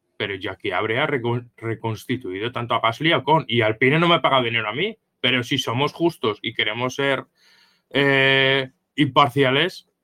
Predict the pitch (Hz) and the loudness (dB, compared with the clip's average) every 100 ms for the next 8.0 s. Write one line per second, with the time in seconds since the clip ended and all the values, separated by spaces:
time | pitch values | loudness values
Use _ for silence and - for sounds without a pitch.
0 | _ _ _ _ _ - 127 127 135 127 | _ _ _ _ _ -4 -2 0 2 2
1 | 135 143 139 147 131 117 101 - 92 92 | 0 -2 -2 -2 -2 -4 -6 -8 -8 -8
2 | - _ _ _ _ _ - 151 156 135 | -12 _ _ _ _ _ -4 -2 2 4
3 | 120 175 135 110 - 135 143 214 170 135 | 2 0 -4 -8 -4 0 4 4 2 -4
4 | 135 131 - - 151 190 208 214 208 - | -6 -6 -6 0 2 4 6 6 6 4
5 | - - 170 165 180 160 214 220 214 214 | -6 4 6 6 4 2 4 4 6 6
6 | 196 156 131 120 139 160 156 131 117 - | 6 4 2 0 0 0 0 -2 -4 -6
7 | 110 - 117 117 127 131 139 135 113 - | -8 -8 -10 -6 -8 -4 -4 -4 -10 -14